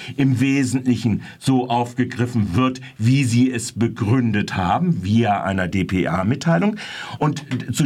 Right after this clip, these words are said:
diesem Zeitpunkt noch nicht mal, äh, die Verfahrensbeteiligten, äh, diesen Beschluss in Händen haben, sondern nur diese Pressemitteilung. Das ist das eine. Aber das ist noch, noch irrelevant.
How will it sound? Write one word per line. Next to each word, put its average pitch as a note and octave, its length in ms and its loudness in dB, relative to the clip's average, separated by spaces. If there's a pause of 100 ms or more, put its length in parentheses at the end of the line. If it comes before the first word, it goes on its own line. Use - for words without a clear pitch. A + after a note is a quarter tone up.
(120)
diesem C#3 200 4
Zeitpunkt C3 420 -2
noch A#2 100 2
nicht C#3 260 2
mal, G#2 300 2 (300)
äh, A2+ 360 2
die G2+ 120 -2
Verfahrensbeteiligten, G#2 1400 0
äh, G2+ 220 -2
diesen G#2+ 240 2
Beschluss G2+ 400 0
in G2+ 100 0
Händen G#2+ 540 -2
haben, A#2+ 480 0 (260)
sondern B2+ 380 2
nur D#3 300 2
diese B2+ 240 -2
Pressemitteilung. C#3+ 840 0
Das B2+ 160 0
ist C3 160 -4
das F3+ 160 -2
eine. D3 480 0 (240)
Aber A#2+ 140 0
das F3 180 -2
ist F3 100 -4
noch, G3 140 2
noch F#3+ 160 0
irrelevant. A#2+ 640 0